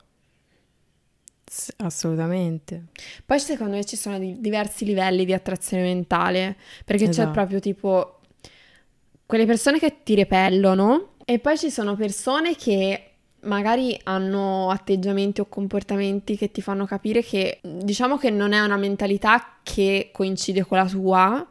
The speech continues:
Speaker 1: Mhm.
Speaker 2: però sopportabile.
Speaker 1: Sì.
Speaker 2: E poi ci sono quelle proprio che,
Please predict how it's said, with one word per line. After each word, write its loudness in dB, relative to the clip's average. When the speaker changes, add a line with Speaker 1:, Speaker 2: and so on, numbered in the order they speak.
Speaker 1:
Mhm. 0
Speaker 2:
però 6
sopportabile. 0
Speaker 1:
Sì. -2
Speaker 2:
E 6
poi 4
ci -2
sono -2
quelle 4
proprio 4
che, -2